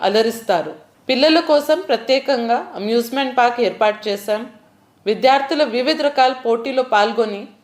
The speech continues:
బహుమతులు పొందే అవకాశం కూడా ఉంది. అన్ని ప్రాంతాల తెలుగు వంటకాలతో ఫుడ్ స్టాల్స్ ఏర్పాటు చేశాం. ఈ అపురూప్ వేడుకకు మీ కుటుంబ సభ్యులు, స్నేహితులతో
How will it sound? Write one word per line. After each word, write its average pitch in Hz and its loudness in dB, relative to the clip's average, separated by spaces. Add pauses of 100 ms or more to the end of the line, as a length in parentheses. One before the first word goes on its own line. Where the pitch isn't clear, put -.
(240)
బహుమతులు 302 0 (180)
పొందే 233 0
అవకాశం 220 -2
కూడా 226 -2
ఉంది. 190 -8 (300)
అన్ని 262 2
ప్రాంతాల 262 0
తెలుగు 240 -2
వంటకాలతో 214 -2 (120)
ఫుడ్ 269 -4
స్టాల్స్ 269 0
ఏర్పాటు 190 -4
చేశాం. 156 -10 (600)
ఈ 294 2
అపురూప్ 302 2
వేడుకకు 226 0 (280)
మీ 226 -4
కుటుంబ 254 0
సభ్యులు, 220 0 (220)
స్నేహితులతో 233 0